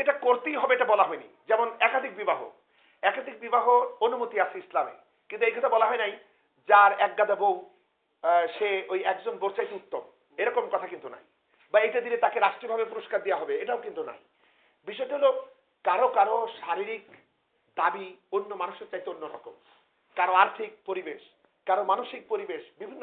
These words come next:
বিভিন্ন থাকে। এটা ব্যতিক্রম একটা সুযোগ রাখছে, এই সুযোগটা বাধা না, এটা ব্যতিক্রমী পরিবেশে বাস্তবতার আলোকে কিছু কিছু option করা হয়েছে,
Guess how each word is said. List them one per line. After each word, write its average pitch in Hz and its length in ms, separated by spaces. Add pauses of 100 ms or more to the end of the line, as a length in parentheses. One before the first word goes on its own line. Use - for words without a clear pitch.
(140)
বিভিন্ন 254 260
থাকে। - 180 (460)
এটা - 120
ব্যতিক্রম 269 580
একটা 262 120 (100)
সুযোগ 240 280
রাখছে, - 240 (800)
এই 240 80 (160)
সুযোগটা 262 400
বাধা 202 440
না, - 60 (640)
এটা 190 200 (140)
ব্যতিক্রমী 254 580
পরিবেশে 220 480 (180)
বাস্তবতার 240 600
আলোকে 196 260 (160)
কিছু 190 180
কিছু 220 220
option 226 380 (140)
করা 156 140
হয়েছে, 135 280